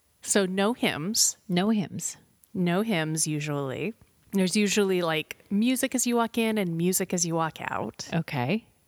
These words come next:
Speaker 1: But no music in the middle. Um, usually people have, like, they walk in, maybe someone is presented, maybe not. Maybe something is said at the presentation, maybe not.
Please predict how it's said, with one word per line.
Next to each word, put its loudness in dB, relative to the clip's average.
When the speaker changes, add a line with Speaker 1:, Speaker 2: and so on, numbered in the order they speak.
Speaker 1:
But 0
no 2
music 0
in 0
the 0
middle. -2
Um, -2
usually 0
people 0
have, -2
like, -2
they 4
walk 2
in, 0
maybe 0
someone 2
is -2
presented, 0
maybe 0
not. -2
Maybe 0
something 0
is 0
said 2
at -4
the -4
presentation, -2
maybe -2
not. -6